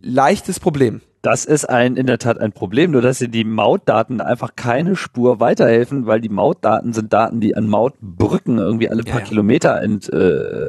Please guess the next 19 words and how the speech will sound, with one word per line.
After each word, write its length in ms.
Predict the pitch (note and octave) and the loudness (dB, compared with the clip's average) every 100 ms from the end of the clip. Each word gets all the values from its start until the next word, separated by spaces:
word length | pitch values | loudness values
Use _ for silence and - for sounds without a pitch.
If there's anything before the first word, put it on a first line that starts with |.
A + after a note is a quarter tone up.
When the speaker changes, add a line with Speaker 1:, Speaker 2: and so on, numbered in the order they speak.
| - | -6
Speaker 2:
ange-, 640 | - G2+ F#2 F#2 F2 E2 E2+ F#2 F2 - | -4 -4 0 0 0 -2 -8 -18 -16 -2
äh, 260 | F#2 F2 D2+ - | 0 0 -2 -8
reingeholt 720 | - G2 G2+ F#2 F#2+ F#2+ - | -4 -2 -2 0 2 2 2
werden. 380 | E2 F#2 C#3 C3+ - G2 - | 2 2 -2 -6 -14 -8 0
Und, 280 | A#2 A2+ | 0 2
äh, 240 | G2+ G2+ G2 | 2 2 2
bei 220 | G2 G#2 | 2 2
den 160 | G#2 - | 0 0
einzelnen 380 | A2 G#2+ G2 | 0 0 0
Rastplätzen 760 | F#2+ D3+ - - A2 - A2 - | 0 -2 -4 -4 -2 -2 -4 -2
sind 260 | G#2 D3+ D3 _ _ _ _ A2+ | -2 -2 -4 _ _ _ _ -18
diese 400 | G#2 A#2 C#3+ C#3 | -10 -4 0 0
Mautbrücken 640 | A2+ G#2 B2+ - B2 A#2+ | 0 0 0 -4 -6 0
ja 120 | A#2 G2 | 2 2
überhaupt 420 | A2+ A2 C3 - | 0 -2 -6 -2
nicht 200 | B2+ - | -2 -2
installiert. 560 | B2 - A2+ E3+ - G2 | -6 -2 2 2 2 -2
Das 100 | A2 | 0
heißt, 300 | A2 A2 | 2 0